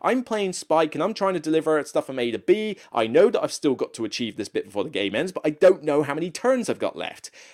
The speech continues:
I, I, I might get one turn, I might get two, I might get three. That card could be the bottom of the deck. It could be literally the top in that bottom third. It could literally be about to come out. Alhambra. Perfect example. Yes, Alhambra, as I think about it,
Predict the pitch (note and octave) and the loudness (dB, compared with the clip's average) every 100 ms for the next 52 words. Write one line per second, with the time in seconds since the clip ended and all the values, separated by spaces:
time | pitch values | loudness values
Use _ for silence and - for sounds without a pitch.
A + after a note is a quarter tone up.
0 | _ - C#3+ C3 B2+ A#2+ - A#2+ A#2 B2 | _ -8 -2 0 0 -2 -4 -2 0 -2
1 | B2+ A#2+ D3+ G3 A#3+ A#3+ C#3 A2 A2+ - | -2 0 0 0 -2 -2 -2 -2 -4 -2
2 | A#3 A#3+ A#2 G#2 - G#3+ B3 - - F#3+ | 0 0 -2 -6 -4 -2 -2 -6 -6 -4
3 | F#3 - A3 G3 F#3 E3+ C#3 - G3+ - | -4 -4 -4 -4 -6 -4 -4 -4 -6 -6
4 | G#3 G3 G#3 C#3+ D2+ - _ F#3 D3+ F#3+ | -4 -4 0 -2 -4 -14 _ -6 -4 -4
5 | D#3 E3+ D#3+ A3 - G#3 G3+ F#3 - - | -4 -4 -4 -6 -4 -4 0 -2 -4 -2
6 | F3 B2 - - - D#3 D#3+ - - D#3+ | 0 0 -4 -14 -4 -2 -2 -6 -2 -2
7 | D#3 D#3+ D3+ - E3+ F2+ - E3+ E3+ F#3+ | -2 -8 -6 -2 0 0 -2 -4 0 -2
8 | A#3 B3 A#3+ A3+ A3 G3+ F#3+ D#3 - C#3+ | -2 -6 -6 -6 -2 -2 -2 -4 0 2
9 | D3+ C4+ C4+ D3 F#2 - _ _ - C#3+ | 2 0 -2 -2 -4 -4 _ _ -2 0
10 | B2 G#2 A2+ G2 B2 F#3+ - E3 F#3 A#3 | 0 -4 -6 -4 -2 0 0 0 0 0
11 | B3 G3+ D3+ A2 G2+ A#2+ G#2 G2 E2+ F2 | -4 0 0 0 -4 -6 -6 -4 -4 -6